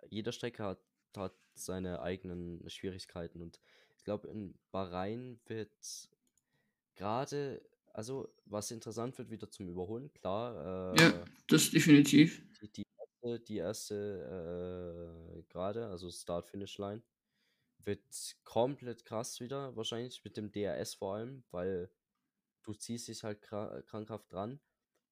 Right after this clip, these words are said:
Speaker 1: Was den, was die Strecke ausmacht, was vor allem mir im, im Game selber, im, im zwei einundzwanziger Formel eins Game jetzt, äh, sch-, immer Spaß gemacht hat,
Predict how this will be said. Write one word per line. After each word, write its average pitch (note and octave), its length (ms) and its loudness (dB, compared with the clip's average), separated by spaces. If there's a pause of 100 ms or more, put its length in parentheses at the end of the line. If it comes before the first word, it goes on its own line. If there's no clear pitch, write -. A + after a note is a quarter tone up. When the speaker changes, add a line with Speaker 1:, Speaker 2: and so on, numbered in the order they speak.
(240)
Speaker 1:
Was A2 560 -2
den, A2+ 360 -4 (140)
was G#2 220 -2
die A#2+ 100 -8
Strecke C3 500 -4
ausmacht, D3 880 -4
was - 400 -4
vor G#2 140 0
allem G#2+ 200 2
mir B2 280 -2
im, G2+ 300 -2
im F#2+ 240 -6
Game A#2 320 0
selber, B2+ 440 -4
im, G2 100 -6 (200)
im F2 160 -8
zwei F2 260 -6
einundzwanziger A2+ 680 -8
Formel G#2 300 -8
eins G#2 200 -10
Game A#2+ 160 -8
jetzt, - 280 -12 (580)
äh, G2 260 -4
sch-, - 140 -6
immer G2+ 200 -4
Spaß G2+ 360 -4
gemacht A2+ 260 -10
hat, - 200 -14